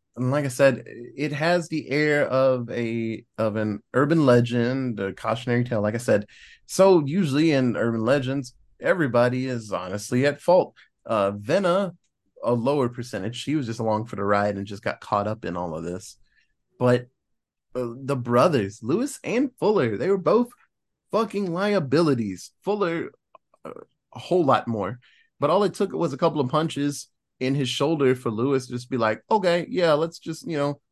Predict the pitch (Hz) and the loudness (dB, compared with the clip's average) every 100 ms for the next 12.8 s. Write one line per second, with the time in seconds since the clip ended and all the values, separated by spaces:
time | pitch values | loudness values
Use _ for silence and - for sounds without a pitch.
0 | _ 120 127 147 147 143 139 123 _ _ | _ -6 0 2 2 2 0 0 _ _
1 | _ - 123 120 151 127 117 147 135 107 | _ -6 -6 -4 -4 -2 0 2 0 0
2 | 107 113 117 113 135 127 _ _ 120 123 | -2 0 0 2 0 -4 _ _ -8 -6
3 | - 208 185 135 113 117 90 82 _ _ | 4 6 6 4 0 -2 -2 -8 _ _
4 | _ _ _ 160 175 139 156 185 190 151 | _ _ _ -4 0 0 0 0 0 0
5 | 104 - - 147 131 - - 107 113 135 | -2 -4 -6 -2 -2 -6 -8 -4 -2 -2
6 | 131 135 87 - 95 143 143 90 90 90 | 0 0 -2 -8 -6 -2 -2 -2 -8 -10
7 | 87 92 104 135 - _ - 208 165 208 | -8 -2 2 2 0 _ 2 2 2 4
8 | 180 127 151 151 123 95 - _ _ _ | 4 4 2 2 0 -2 -6 _ _ _
9 | 170 180 147 123 - 139 175 - - 143 | -2 0 0 -2 -2 -2 -2 -6 -12 -8
10 | 143 170 - _ _ - 160 151 123 156 | -6 -6 -10 _ _ -6 -4 -4 -6 -4
11 | 165 139 143 160 - 131 131 120 123 - | -2 -4 -6 -6 -2 0 2 0 -4 0
12 | 180 - - 156 202 - 220 | 0 0 -8 -8 -4 -2 -2